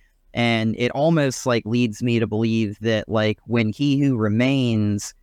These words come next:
was killed, Kang the Conqueror came in, got in, was there, like, incredibly briefly, and then the Council of Kangs came in and ousted him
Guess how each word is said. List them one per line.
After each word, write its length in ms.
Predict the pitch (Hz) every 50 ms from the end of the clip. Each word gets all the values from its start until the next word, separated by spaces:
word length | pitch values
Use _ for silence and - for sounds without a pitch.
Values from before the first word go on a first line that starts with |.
| _ -
was 220 | - 113 104 -
killed, 540 | - - 131 120 113 104 95 90 95 104 - _ _ _ - _
Kang 320 | - - 139 139 139 135 123
the 100 | 113 110
Conqueror 800 | - - 139 151 156 156 - - 113 107 104 95 98 104 117 _ _ _ -
came 340 | - 135 127 123 117 110
in, 400 | 110 104 95 92 90 95 101 107 110 _ _ _ -
got 260 | 113 113 110 107 107
in, 420 | 110 104 101 95 92 92 101 110 - _ - _ _ -
was 280 | 113 123 123 110 110 110
there, 340 | 123 143 147 147 147 143
like, 320 | 127 113 113 107 - - _ _ _ _ - -
incredibly 680 | 120 113 - - - - 170 170 165 143 131 147 143
briefly, 760 | 120 123 139 139 139 127 - - - 110 101 98 98 101 - -
and 220 | - 113 113 117
then 100 | 120 113
the 80 | 110 104
Council 560 | - 151 160 170 175 165 - - - 127 120
of 100 | 110 -
Kangs 480 | - 127 120 117 110 110 107 110 107 -
came 280 | - 120 117 113 113
in 180 | 113 107 110 110
and 160 | 107 98 107
ousted 560 | 107 110 120 127 120 - - - - 110 110
him 480 | 123 160 175 147 104 95 92 95 113